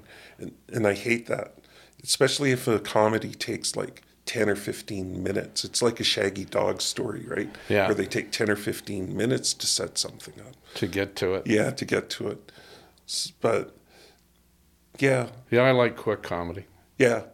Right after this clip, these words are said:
Speaker 1: quick comedies.
Speaker 2: One of the, um, was it Night at the Opera that they redid, the Coen brothers? And there was one scene in it where they,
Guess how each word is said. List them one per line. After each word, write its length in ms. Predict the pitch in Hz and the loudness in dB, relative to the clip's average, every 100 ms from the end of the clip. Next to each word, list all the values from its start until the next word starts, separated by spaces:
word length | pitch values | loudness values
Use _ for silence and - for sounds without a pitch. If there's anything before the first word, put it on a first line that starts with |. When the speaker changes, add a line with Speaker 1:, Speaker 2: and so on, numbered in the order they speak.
| - | -6
Speaker 1:
quick 200 | 156 - | -4 0
comedies. 420 | 123 117 104 101 | 0 0 -2 4
Speaker 2:
One 140 | 123 160 | 8 8
of 80 | |
the, 420 | 151 131 113 101 107 | 10 10 8 2 4
um, 520 | 104 95 87 80 85 - _ _ - - - - - _ _ - | 4 4 0 -6 -10 -16 _ _ -18 -18 -20 -20 -20 _ _ -6
was 120 | 107 | -2
it 100 | 101 | 0
Night 260 | 98 113 120 | 2 2 2
at 120 | - | 0
the 120 | 95 | -2
Opera 440 | 95 120 170 170 170 | 0 0 0 -2 0
that 160 | 127 107 | -2 -2
they 120 | 110 | -2
redid, 580 | 104 107 107 113 113 113 | -2 -2 -2 0 -2 -2
the 260 | 107 95 95 | -2 -2 -4
Coen 340 | - 107 113 127 | -6 -4 -2 0
brothers? 480 | 147 165 185 - - _ _ _ _ _ - _ _ _ _ _ _ _ _ - - _ - | -2 -2 -6 -8 -14 _ _ _ _ _ -20 _ _ _ _ _ _ _ _ -20 -20 _ -4
And 120 | 107 | 2
there 80 | 120 | 4
was 180 | 113 104 | 4 4
one 300 | 117 131 127 | 4 4 4
scene 360 | - 127 127 117 | 2 2 4 2
in 140 | 98 | 0
it 260 | 95 95 - - | -4 -6 -14 -4
where 140 | 104 | -2
they, 200 | 101 98 | 0 0